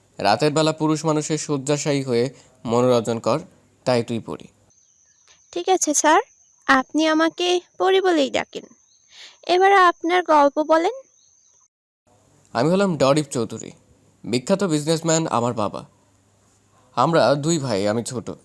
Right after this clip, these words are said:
Speaker 1: ইউনিভার্সিটি লাইফে একটা মেয়েকে ভালোবাসতাম, কিন্তু তাকে কখনো মুখে বলতে পারিনি। আমরা একটা বন্ধুর মাধ্যমে মেয়েটার খবর রাখা থেকে শুরু করে ওর যাবতীয় খরচ আমি বহন করতাম। ভেবেছিলাম ভার্সিটি থেকে পাশ করে বের হয়ে ওকে বিয়ে করব,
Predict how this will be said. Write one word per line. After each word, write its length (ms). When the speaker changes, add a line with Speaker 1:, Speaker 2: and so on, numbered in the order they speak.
Speaker 1:
ইউনিভার্সিটি 540
লাইফে 320
একটা 240
মেয়েকে 280
ভালোবাসতাম, 720
কিন্তু 200
তাকে 300
কখনো 320
মুখে 280
বলতে 320
পারিনি। 360
আমরা 220
একটা 180
বন্ধুর 380
মাধ্যমে 360
মেয়েটার 320
খবর 380
রাখা 240
থেকে 240
শুরু 260
করে 280
ওর 160
যাবতীয় 520
খরচ 320
আমি 160
বহন 320
করতাম। 420
ভেবেছিলাম 460
ভার্সিটি 640
থেকে 260
পাশ 320
করে 240
বের 240
হয়ে 180
ওকে 200
বিয়ে 220
করব, 400